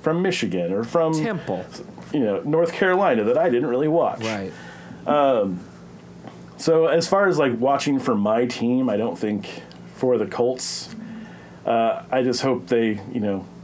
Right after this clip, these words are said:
Speaker 1: keep picking. The, the current administration's been picking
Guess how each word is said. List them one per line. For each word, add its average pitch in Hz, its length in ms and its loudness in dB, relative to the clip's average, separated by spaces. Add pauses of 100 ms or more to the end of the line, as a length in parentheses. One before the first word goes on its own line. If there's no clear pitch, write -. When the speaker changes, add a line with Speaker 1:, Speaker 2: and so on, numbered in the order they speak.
(1000)
Speaker 1:
keep 117 340 -4
picking. 113 600 0 (800)
The, 127 240 0
the 120 140 0
current 165 340 2
administration's 131 680 0
been 113 180 0
picking 120 560 0